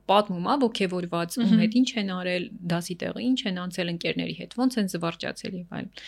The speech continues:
Speaker 1: Ամ, մասամբ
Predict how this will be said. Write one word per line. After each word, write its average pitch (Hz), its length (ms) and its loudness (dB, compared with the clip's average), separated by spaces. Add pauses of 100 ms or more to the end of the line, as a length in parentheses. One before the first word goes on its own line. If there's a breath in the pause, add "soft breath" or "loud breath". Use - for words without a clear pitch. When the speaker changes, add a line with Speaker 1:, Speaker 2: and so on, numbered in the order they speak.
(560 loud breath)
Speaker 1:
Ամ, 190 340 0 (420)
մասամբ 226 800 6